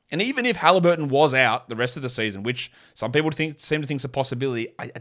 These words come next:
don't think it is. I don't trust Nembhard to do this because I know he's not a sixty-five percent shooter. He got zero free throws, and he's not even gonna play thirty-five a night every night necessarily. He's fine to have,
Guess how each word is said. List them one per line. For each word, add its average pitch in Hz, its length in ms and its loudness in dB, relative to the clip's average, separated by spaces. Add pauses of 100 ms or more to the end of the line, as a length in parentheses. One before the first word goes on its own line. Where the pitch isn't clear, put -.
don't 139 240 -2
think 120 240 -6
it 101 60 -6
is. - 260 -10 (1120)
I 160 260 2
don't 269 280 2
trust - 300 0
Nembhard 131 320 2
to 123 80 -6
do 135 120 -2
this - 320 -12 (260)
because 113 220 -10
I 117 200 -2 (120)
know 117 240 2
he's 123 140 0
not 104 100 -6
a 101 40 -8
sixty-five 98 500 -8
percent 95 260 -12
shooter. 101 260 -8
He 127 120 -8
got 104 180 -8 (100)
zero 123 360 2
free 101 200 -6
throws, 98 280 -10
and 113 80 -8
he's 117 120 -4
not 139 120 2
even 131 160 -2
gonna 135 160 0
play 135 160 0
thirty-five 131 520 2
a 131 40 0
night 160 200 6
every 120 140 0
night 107 220 -6
necessarily. 95 520 -12 (600)
He's 113 180 -8
fine 120 360 0
to 147 120 4
have, 196 300 4